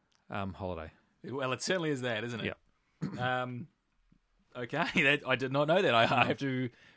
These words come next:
Speaker 2: plead ignorance on that one.
Speaker 1: Okay.
Speaker 2: Uh, Jared, here's my first Christmas fact. Did you know, Jared, that in nineteen twenty-six Christmas was cancelled due to lack of interest?
Speaker 1: Oh.
Speaker 2: The International Christmas Board took a global poll in the three months prior and found a disappointing thirty-four percent engagement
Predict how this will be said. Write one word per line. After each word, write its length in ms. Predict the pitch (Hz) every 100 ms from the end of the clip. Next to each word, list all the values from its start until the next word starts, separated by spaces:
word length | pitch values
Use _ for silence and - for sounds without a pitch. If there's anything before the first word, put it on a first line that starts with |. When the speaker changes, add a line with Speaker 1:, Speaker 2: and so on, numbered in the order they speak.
| -
Speaker 2:
plead 300 | 147 143 139
ignorance 380 | 139 127 113 120
on 100 | 113
that 140 | 107
one. 160 | 147 143
Speaker 1:
Okay. 160 | 110 - _ _ _ 131
Speaker 2:
Uh, 320 | 143 147 147
Jared, 300 | 165 160 147
here's 200 | 147 160
my 120 | 151
first 220 | 190 131 -
Christmas 320 | 120 120 113
fact. 260 | 135 170
Did 200 | - 302
you 120 | 233 175
know, 280 | 113 104
Jared, 280 | 127 113 131 - - -
that 120 | 175
in 120 | 165 139
nineteen 300 | 123 117 127
twenty-six 520 | - 143 - - -
Christmas 380 | - - 214 190
was 100 | 220
cancelled 580 | - 381 381 226 113 -
due 120 | 135
to 100 | 143
lack 240 | 127 135 143
of 100 | 117
interest? 540 | 120 - 107 - - -
Speaker 1:
Oh. 320 | 190 262 160 95 -
Speaker 2:
The 100 | 165
International 400 | 175 180 170 180
Christmas 380 | - 190 180
Board 380 | - 170 160 160 -
took 140 | - 143
a 60 |
global 320 | 135 131 127 123
poll 480 | - 127 120 107 104 -
in 100 | 123
the 40 |
three 220 | - 160
months 220 | 156 147
prior 360 | - 170 185 180 _
and 100 | -
found 160 | 180 254
a 40 |
disappointing 600 | 294 359 339 226 311 -
thirty-four 500 | 120 135 135 139 139
percent 300 | 123 - 113
engagement 540 | 113 110 143 143 143